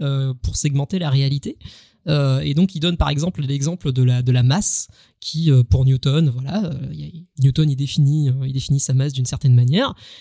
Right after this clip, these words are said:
Et ensuite, Einstein arrive avec sa théorie de la relativité restreinte et il définit la, la masse d'une manière complètement autre. Et, euh, et, et cette, cette masse, la masse relativiste, elle est, elle est pas conservée, compa-, con-, contrairement à la masse, euh, euh, newtonienne, qui, elle, elle est conservée. Et du coup,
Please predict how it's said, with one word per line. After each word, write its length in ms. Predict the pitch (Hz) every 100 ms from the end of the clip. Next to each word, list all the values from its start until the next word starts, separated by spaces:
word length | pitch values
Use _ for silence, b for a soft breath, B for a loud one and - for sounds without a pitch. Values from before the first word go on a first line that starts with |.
| B
Et 120 | 196 233
ensuite, 280 | 185 233
Einstein 340 | 185 160 208 185
arrive 240 | 139 220
avec 160 | 233 147
sa 120 | -
théorie 260 | - 139 160
de 40 | 170
la 80 |
relativité 520 | 127 127 127 139 131 135
restreinte 420 | 127 - 339 -
et 80 | 180
il 80 | 180
définit 300 | 196 220 269
la, 80 | 170 190
la 120 | 147
masse 320 | 151 202 262 -
d'une 140 | 151
manière 280 | 156 185 220 -
complètement 500 | 320 262 - 262 - _ -
autre. 400 | 220 - - - b b b b b _ -
Et, 300 | 208 233 -
euh, 240 | 175 170
et, 460 | 175 190 180 175 156 - _ _ _ _ -
et 220 | 190 165
cette, 200 | - 151
cette 240 | 180 -
masse, 240 | 175 381 143
la 60 |
masse 220 | 143 175
relativiste, 580 | 160 156 156 139 170 -
elle 120 | 160
est, 60 | 143
elle 80 | 147
est 40 | 127
pas 120 | 202
conservée, 480 | - 190 170 165 480 -
compa-, 180 | 165 170 -
con-, 200 | 160 151 -
contrairement 440 | - - 160 175
à 40 | 135
la 120 | 131
masse, 340 | 143 156 - 135
euh, 300 | 123 120 120 B B B -
euh, 200 | 131 127
newtonienne, 540 | 127 170 175 156 202 285
qui, 160 | 151 160
elle, 100 | 165
elle 80 | 131
est 60 |
conservée. 460 | 127 139 147 156 285
Et 60 | 185
du 100 | 147
coup, 120 | -